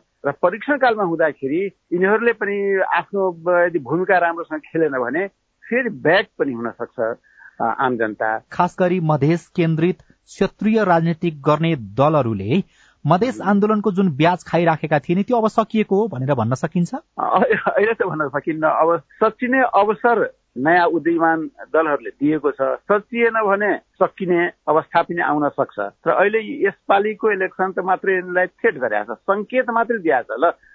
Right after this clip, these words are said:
Speaker 1: सचिहाल्नुहोस्।"
Speaker 2: उनीहरू सचिने भनेको जो जो अहिले नेतृत्वमा थिए तिनै नेताहरू सचिने भन्न खोज्या हो कि ती पार्टीभित्र पनि नयाँ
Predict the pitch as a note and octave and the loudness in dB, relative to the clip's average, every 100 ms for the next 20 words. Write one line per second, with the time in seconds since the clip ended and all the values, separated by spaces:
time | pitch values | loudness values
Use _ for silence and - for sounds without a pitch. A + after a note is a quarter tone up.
0 | - G3 - F#3 B2 F#2 F#2+ F#3 G#3+ A#3+ | -4 -4 0 -2 -2 -8 -10 -2 0 0
1 | G#3+ A3 - A3 F3 A2 D3 G3+ G#3 G#3 | 0 0 2 0 0 -2 0 2 2 0
2 | - - - _ B2 D#3 G3 G#3 F#3+ F#3+ | -4 -20 -20 _ -4 -2 2 2 2 0
3 | F#3+ F#3 C#3+ D#3 F#3+ G3 F#3 F#3 E3 F#3+ | 0 0 -2 -2 -2 -2 0 0 0 -2
4 | F#3+ F3+ G3+ G#3+ G3+ F3 F3 F3+ C#3 D3 | 0 0 0 2 2 2 2 2 2 0
5 | - F3+ - F3+ F#3 A2 G2+ D3+ D#3 D#3 | -2 -2 0 -2 -2 -4 -2 -2 -2 0
6 | F3 D3+ D#3+ C#4+ G#3 _ C4+ D4 D4+ G#3+ | 2 2 0 -6 -8 _ -2 0 0 0
7 | G3 G3+ G3 A#3 C3 A#2+ F#3 F#3 G3 A3+ | 2 2 0 -2 -2 0 0 2 2 2
8 | E3 F3+ G3 G3+ | 2 4 4 4